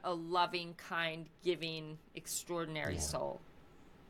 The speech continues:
Speaker 1: So I'm
Speaker 2: Yeah,
Speaker 1: forever
Speaker 2: and
Speaker 1: grateful.
Speaker 2: I know firsthand how much he loves you. And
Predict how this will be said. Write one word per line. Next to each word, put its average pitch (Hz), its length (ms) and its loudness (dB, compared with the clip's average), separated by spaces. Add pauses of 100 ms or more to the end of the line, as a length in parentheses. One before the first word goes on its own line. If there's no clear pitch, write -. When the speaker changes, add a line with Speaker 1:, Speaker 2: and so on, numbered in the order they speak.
(640)
Speaker 1:
So - 160 0
I'm 156 100 10
Speaker 2:
Yeah, - 100 6
Speaker 1:
forever 107 320 6
Speaker 2:
and - 120 -8
Speaker 1:
grateful. - 280 -10
Speaker 2:
I 156 240 10
know 160 220 12
firsthand 139 680 4
how 123 280 4
much 113 440 2 (180)
he 123 200 2
loves 98 340 2
you. 127 260 4 (1040)
And 110 560 6